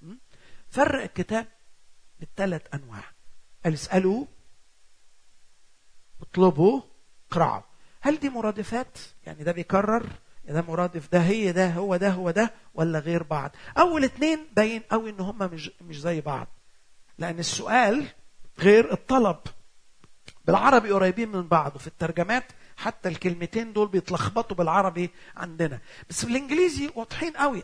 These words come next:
Ask and seek. Ask دي اللي هي الطلب، بطلب حاجة. لكن seek ده بحث،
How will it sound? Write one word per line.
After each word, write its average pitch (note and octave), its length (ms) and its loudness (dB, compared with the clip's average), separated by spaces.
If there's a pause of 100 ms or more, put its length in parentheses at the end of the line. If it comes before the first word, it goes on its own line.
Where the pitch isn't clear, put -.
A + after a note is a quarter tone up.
Ask - 500 -2 (500)
and B3 420 -6 (640)
seek. - 720 -4 (2000)
Ask E4+ 320 2
دي C4 100 -6
اللي C#4+ 120 6
هي D4 80 8
الطلب، C#4 440 6 (120)
بطلب A#3 300 0 (420)
حاجة. D3+ 560 -6 (1700)
لكن G3 320 2
seek F4+ 380 2
ده C4+ 260 6 (140)
بحث، - 480 -2